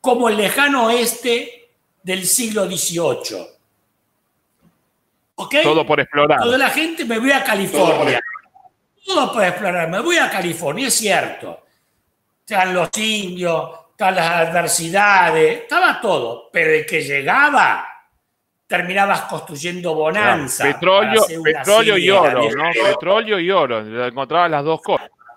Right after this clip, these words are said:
Speaker 1: Perdón, en la Argentina tiene esa ventaja. El que es emprendedor, el que es emprendedor tiene paciencia, tiene voluntad, tiene ganas,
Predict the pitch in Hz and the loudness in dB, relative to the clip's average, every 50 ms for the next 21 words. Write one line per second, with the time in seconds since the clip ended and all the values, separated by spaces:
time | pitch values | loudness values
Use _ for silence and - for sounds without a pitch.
0 | _ _ - 190 214 226 165 - - - - - 190 190 214 269 311 294 285 285 | _ _ -6 -4 -2 -2 -4 -6 -8 -14 -12 -10 -6 -4 0 0 0 0 0 -2
1 | 302 302 294 - 302 277 269 269 269 262 - - - 262 262 254 240 202 - 214 | -2 -2 -4 -4 -4 -2 -2 -2 -4 -6 -6 -4 -4 -2 -2 -2 -2 -4 -2 -2
2 | 185 165 160 - 139 147 - 147 117 101 92 - 101 90 82 - - - _ _ | 0 0 0 0 -2 -2 -4 -2 -2 -2 -4 -8 -10 -10 -12 -12 -16 -20 _ _
3 | - _ _ _ - 185 185 180 190 233 247 269 226 - 277 262 262 - - 233 | -20 _ _ _ -8 -8 -8 -6 -4 -2 0 0 2 2 2 0 0 -2 -2 -2
4 | 214 208 202 190 190 180 180 170 170 170 185 - - - - _ _ _ _ _ | -2 -2 -4 -4 -2 -2 0 0 0 0 -2 -2 -6 -12 -18 _ _ _ _ _
5 | _ _ _ _ _ _ _ _ _ _ _ _ _ _ _ _ _ _ _ _ | _ _ _ _ _ _ _ _ _ _ _ _ _ _ _ _ _ _ _ _
6 | _ _ _ _ _ _ _ _ _ _ _ _ _ _ _ _ _ _ _ _ | _ _ _ _ _ _ _ _ _ _ _ _ _ _ _ _ _ _ _ _
7 | _ _ _ _ _ _ _ _ _ _ _ _ - _ - - 175 170 165 - | _ _ _ _ _ _ _ _ _ _ _ _ -20 _ -4 -2 0 0 0 2
8 | 294 320 320 294 285 269 226 - - 208 190 185 185 180 180 180 185 180 175 175 | 2 4 4 4 2 2 0 0 0 0 0 0 0 0 0 2 4 4 4 2
9 | 175 175 - - - - - - 233 285 311 311 285 233 - - 190 151 - - | 0 -2 -6 -12 -16 -18 -10 -4 -2 0 0 2 0 -2 -2 -2 -4 -2 -2 -2
10 | 185 175 170 170 165 170 170 165 170 - - 247 - - _ _ - 277 311 320 | -2 0 0 0 0 -2 -6 -8 -10 -10 -12 -14 -16 -18 _ _ -2 0 2 2
11 | 311 277 240 202 185 185 180 175 170 170 170 170 - - 175 165 160 165 - - | 2 2 0 0 0 0 0 -2 -2 -4 -6 -8 -8 -6 -6 -4 -4 -6 -10 -12
12 | - - - 285 311 311 294 254 226 208 196 175 165 165 170 180 190 190 - | -16 -6 -2 -2 0 0 0 -2 -2 0 0 0 0 0 -2 -2 -4 -4 -6